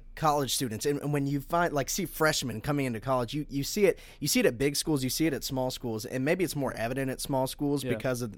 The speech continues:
Speaker 1: the nature of it. But you get out of, you have students that just got out of high school, and out of this social structure,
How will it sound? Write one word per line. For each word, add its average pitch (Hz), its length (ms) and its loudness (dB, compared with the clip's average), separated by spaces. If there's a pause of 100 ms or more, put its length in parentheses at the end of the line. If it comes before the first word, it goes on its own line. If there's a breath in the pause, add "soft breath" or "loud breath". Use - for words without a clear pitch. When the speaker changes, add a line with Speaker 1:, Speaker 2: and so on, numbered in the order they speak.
Speaker 1:
the 113 100 -4
nature 123 300 0
of 131 80 0
it. - 160 -4 (400 loud breath)
But - 200 -4
you 123 120 -4
get 180 180 6
out 185 160 6
of, 143 80 0
you 143 80 0
have 135 120 -4
students 156 340 0
that 117 100 -4
just 143 220 0
got 151 120 2
out 135 120 4
of 107 80 0
high 123 160 0
school, 117 340 -2
and 135 140 -2
out 147 160 2
of 139 100 0
this 123 140 -2
social 156 580 0
structure, 127 720 -4